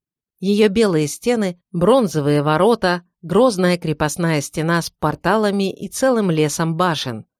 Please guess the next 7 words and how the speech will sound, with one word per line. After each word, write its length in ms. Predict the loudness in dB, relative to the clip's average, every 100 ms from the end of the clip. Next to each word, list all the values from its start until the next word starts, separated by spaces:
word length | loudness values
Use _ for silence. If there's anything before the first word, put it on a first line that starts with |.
| _ _ _
Всё 240 | -4 0
это 240 | 2 2 0
должно 440 | 0 0 0 0
было 200 | 2 0
производить 680 | 0 -2 -2 -2 -4 -4 -12
впечатление 680 | -12 -10 -8 -6 -4 -2 -4
мощи, 600 | -2 -2 -2 -4 -8